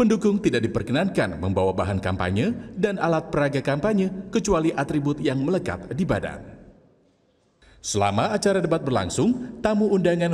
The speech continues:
wajib menjaga ketertiban dan tidak meneriakkan yel-yel, slogan, dan melakukan intimidasi dalam bentuk ucapan maupun tindakan kepada pendukung pasangan calon,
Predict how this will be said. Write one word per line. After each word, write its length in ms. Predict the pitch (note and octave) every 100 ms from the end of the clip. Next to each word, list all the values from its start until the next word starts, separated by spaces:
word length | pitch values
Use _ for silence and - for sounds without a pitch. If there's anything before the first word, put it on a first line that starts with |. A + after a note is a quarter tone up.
| D#3
wajib 400 | D#3+ C3+ C#3+ C#3
menjaga 400 | A#2+ A#2+ A2+ A2
ketertiban 720 | G#2+ - E3+ D#3 D3+ D3+ - F3+
dan 240 | G#3 E3+
tidak 240 | E3 A2
meneriakkan 640 | G2 G2 G2 F#2+ F#2+ G2+ G#2 G2
yel-yel, 480 | F2+ D#2 F2+ D#3 A#3 - - -
slogan, 520 | - G3 F#3 D#3 D#3+ - - -
dan 320 | B2 G3 F3+
melakukan 480 | D#3+ D3+ C#3+ C3+ C#3
intimidasi 720 | A3 G3+ G3+ D#3+ C#3 C#3 C#3
dalam 320 | A#2+ F2+ F2+
bentuk 400 | F2+ F2+ G#3 G#3+
ucapan 480 | G3 E3 C#3+ C#3 C#3 - - -
maupun 320 | A3+ G#3 F#3
tindakan 560 | F3+ G3 G3+ G2+ D#2
kepada 360 | - F#2 G2 F2+
pendukung 400 | F#2 F#2 F#2 E3+
pasangan 400 | G#3+ E3 D3 B2+
calon, 400 | - E2 F2 G3+